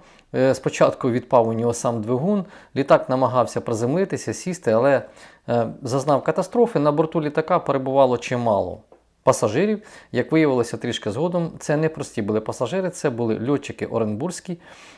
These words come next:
які загинули всі. Загалом було п'ятнадцять знайдено тіл, принаймні таке офіці-, офіційне повідомлення прозвучало, пізніше говорили про шістнадцять загиблих.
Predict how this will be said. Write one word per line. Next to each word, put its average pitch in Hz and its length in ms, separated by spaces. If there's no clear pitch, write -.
які 127 480
загинули 117 600
всі. 190 400
Загалом 127 520
було 120 320
п'ятнадцять 135 520
знайдено 107 460
тіл, 190 220
принаймні 120 420
таке 117 240
офіці-, 110 340
офіційне 113 400
повідомлення 107 640
прозвучало, 139 500
пізніше 135 460
говорили 127 360
про 135 400
шістнадцять 101 680
загиблих. 95 480